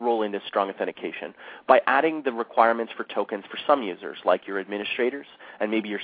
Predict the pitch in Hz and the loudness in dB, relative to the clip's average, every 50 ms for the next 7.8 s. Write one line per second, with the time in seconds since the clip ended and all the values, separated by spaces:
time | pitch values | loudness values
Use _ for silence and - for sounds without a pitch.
0 | - - 127 127 127 120 - - 107 98 95 92 - 104 95 104 98 92 80 - | 2 4 6 6 6 6 6 6 6 6 6 4 2 0 -2 -2 -4 -4 -8 -8
1 | - 131 131 139 135 135 - - - - - - - - 107 110 110 107 107 104 | -4 -2 -2 -2 -2 -4 -6 -10 -18 -20 -20 -10 -2 2 4 4 4 4 2 0
2 | 101 117 117 117 113 110 107 107 98 101 104 104 107 110 113 117 - - - - | -2 -2 -2 -2 -2 -4 -4 -4 -2 -2 0 2 2 2 2 2 -2 -6 -6 -6
3 | 107 98 - 139 151 160 120 98 90 - - 73 87 98 87 - 95 85 87 85 | -6 -2 0 2 4 4 4 2 0 -2 -4 -4 -2 -4 -6 -6 -8 -8 -8 -8
4 | - - - 76 78 - 165 175 190 190 185 185 180 170 175 - - - 175 180 | -8 -10 -16 -8 0 4 8 10 10 10 10 8 2 2 0 2 4 4 4 6
5 | 175 175 151 147 143 147 143 - 135 87 113 120 117 - - 113 113 - - 175 | 4 6 6 6 6 6 4 4 2 2 2 2 0 0 -2 -8 -4 0 2 4
6 | 180 175 170 165 160 - - - - - - - - - - 135 131 135 139 160 | 6 6 6 6 4 2 -4 -12 -20 -20 -20 -20 -20 -18 -16 -14 -6 2 6 8
7 | 156 143 135 - - 110 107 104 98 98 - - 98 - - | 8 8 8 6 4 2 2 2 0 0 0 -2 -4 -4 -4